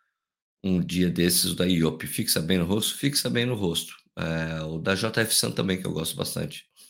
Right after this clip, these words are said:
Que tem lá. "Sérgio, algum lançamento de tênis pra essa prova?" Não, tem, só tem edição especial do Adios Pro e do S L, é, S L vinte,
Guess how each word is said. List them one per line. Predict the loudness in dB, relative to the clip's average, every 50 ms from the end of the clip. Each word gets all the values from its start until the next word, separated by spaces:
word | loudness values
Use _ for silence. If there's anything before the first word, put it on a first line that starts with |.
| _ _ _ _ _ _ _ _ _ _ _ _ _ _ _ _ _ _ _ _ _ _ _ _ _ _ _ -10
Que | -10 -4
tem | -2 -2 -2
lá. | 0 -2 -6 -8 -14 -18 _ _ _ -4 -2 -2 -4 -10 _ _ _ _ _ _ _ _ _ _ _ _ _ _ _ _ _ _ _ _ _ _ _ _
"Sérgio, | -2 0 0 2 2 2
algum | 4 6 6 8
lançamento | 6 6 6 4 4 4 2
de | 0 2
tênis | 2 2 2 2
pra | -2 0
essa | 0 0
prova?" | 0 0 0 2 2
Não, | 2 2 2 2
tem, | 2 2 2
só | 2 0 0
tem | 0 2 0
edição | 2 2 0 0 0
especial | 0 0 0 0 0 2 4 6 6 6 6 4
do | 2 0
Adios | 0 0 0 -2 -2
Pro | -4 -6 -6 -2 0 2 4 4 2 2 0 -2
e | -2
do | 0 2 2 4
S | 4 2 0 0
L, | -2 -2 -2 -4 -6 -8 -10 -18 _ _ _ _ -14
é, | -8 -6 -4 -4 -2 -2 -2 -4 -4 -4 -4 -6
S | -6 -4 -4
L | -4 -4 -2
vinte, | 0 0 0 0 -2 -4 -6 -8 -14 _